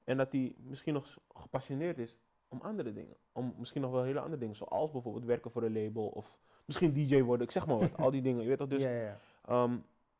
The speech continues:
Speaker 1: dus ik vind het, ja, ik, ik kijk er gewoon naar van, oké.
Speaker 2: Tuurlijk, hè, maar jij kent
Speaker 1: Hij,
Speaker 2: ze ook persoonlijk
Speaker 1: hij,
Speaker 2: natuurlijk, hè? Ja.
Speaker 1: hij,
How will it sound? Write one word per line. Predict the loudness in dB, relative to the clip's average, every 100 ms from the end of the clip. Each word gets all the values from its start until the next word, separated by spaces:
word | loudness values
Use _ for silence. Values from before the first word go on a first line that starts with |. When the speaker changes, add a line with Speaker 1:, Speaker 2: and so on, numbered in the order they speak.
| _ _ _ _ _ _ _ _
Speaker 1:
dus | -14 -12
ik | -8
vind | -2 -2
het, | 2
ja, | 0 0
ik, | -6 -12
ik | -4
kijk | 2 2
er | 2
gewoon | 0 2
naar | 2 0
van, | -2 -2
oké. | -2 2
Speaker 2:
Tuurlijk, | 4 4
hè, | 2
maar | 4
jij | 2
kent | 4
Speaker 1:
Hij, | 4
Speaker 2:
ze | 4
ook | 2
persoonlijk | 0 0 4 6
Speaker 1:
hij, | 6
Speaker 2:
natuurlijk, | 2 -2 -4 -4
hè? | -6 -2
Ja. | -2
Speaker 1:
hij, | -2 -4